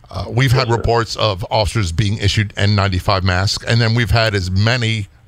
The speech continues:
Speaker 1: reports of officers not being issued masks because of the optics of how it looks. Again,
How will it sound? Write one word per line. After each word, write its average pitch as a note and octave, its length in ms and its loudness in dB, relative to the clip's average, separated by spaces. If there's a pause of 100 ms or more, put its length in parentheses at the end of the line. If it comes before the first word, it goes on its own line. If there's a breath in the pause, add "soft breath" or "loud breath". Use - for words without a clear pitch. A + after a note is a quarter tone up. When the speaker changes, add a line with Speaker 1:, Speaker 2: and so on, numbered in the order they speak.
(200)
Speaker 1:
reports G#2+ 480 0
of G2 220 0
officers F#2 420 -2
not G#2 340 0
being E2 260 -2
issued D#2 360 -2
masks C#2 500 -2
because A2 540 0
of G#2 360 -2
the C3 180 -4
optics F#2+ 480 -4
of A#2+ 120 -2
how E2 260 -2
it - 80 -8
looks. - 420 0 (580 loud breath)
Again, A2 540 0